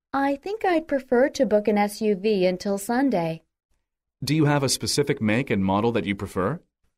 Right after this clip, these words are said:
Speaker 1: Not in particular.
Speaker 2: Would you like to go ahead and purchase renter's insurance for the car?
Speaker 1: No, thank you.
Speaker 2: Your confirmation number for the rental is one nine four eight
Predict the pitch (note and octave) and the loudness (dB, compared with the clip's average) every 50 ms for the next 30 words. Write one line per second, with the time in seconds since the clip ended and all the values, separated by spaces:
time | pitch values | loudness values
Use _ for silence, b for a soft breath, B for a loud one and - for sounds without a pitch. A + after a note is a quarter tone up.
0 | _ _ _ _ _ _ _ _ - D4 D4+ D4+ E4 E4+ E4+ F4 D#4 E4 D4+ C#4 | _ _ _ _ _ _ _ _ -2 0 2 4 4 4 4 2 2 4 2 2
1 | C4 C#4 C4 C4 - D#4+ E4 - A3 F#3 F3 E3+ E3 E3 F#3 G3+ - _ _ _ | 2 0 -2 -4 -4 -4 -2 0 2 4 4 4 4 2 0 -2 -6 _ _ _
2 | _ _ _ _ _ _ _ _ _ _ _ _ _ C3+ C#3+ D3 B2 C#3+ D3+ D#3+ | _ _ _ _ _ _ _ _ _ _ _ _ _ 0 0 2 4 2 2 2
3 | F#3 G3+ - D3 B2+ C#3 C3+ B2+ A2+ G#2+ A2 A2+ A#2 G#2+ G2 F2 - A#2 A2 A2+ | 0 -2 -4 -2 0 2 2 2 2 2 0 0 0 -2 -2 -2 -2 -2 -2 0
4 | - A2+ - - F2+ G#2+ A2+ A2+ - A#2+ G#2+ A2 G2+ F#2+ - - A2 G#2 A2 A2+ | 0 -2 -4 -2 -2 -2 0 0 0 0 0 0 -2 -2 -2 0 0 0 0 -2
5 | A#2+ - - F#2 F#2 - - G#2 G2+ G#2 A2+ - _ _ _ _ _ _ _ _ | -4 -4 -4 -4 -4 -2 0 0 0 0 -2 -4 _ _ _ _ _ _ _ _
6 | _ _ _ _ _ _ - C4 C4+ C4 A#3+ A#3+ A#3+ - B3 A3+ A3 G#3 - F#3+ | _ _ _ _ _ _ 0 2 2 4 4 2 2 2 0 0 -2 -2 -2 0
7 | F3 E3+ E3 E3 - _ _ _ _ _ _ _ _ _ _ _ _ _ B2 B2 | 0 0 0 -2 -6 _ _ _ _ _ _ _ _ _ _ _ _ _ 0 0
8 | B2 B2+ D#3 D#3+ E3 E3 C#3+ B2+ B2+ B2+ B2 - A#2 G#2+ G#2 G2+ G2+ A#2 C3 C#3+ | 2 2 2 0 2 2 2 2 2 2 2 0 2 2 2 2 2 2 0 0
9 | - - _ - B2 A#2 G2+ A2+ C3+ D#3 D#3 - D#2+ E2+ G#2+ - - _ - B2 | -2 -6 _ -2 0 0 0 2 0 0 0 0 -2 -2 -2 -4 -6 _ -2 -2
10 | A2+ G2 G2+ A#2 D3 F3+ F3+ F3 F3 F3 F3 E3+ - - C3+ C3+ C#3+ - G2 E2+ | 0 0 0 0 0 2 2 2 2 0 0 -2 0 0 2 2 2 0 -2 -4
11 | F2+ G#2 - | -4 -6 -8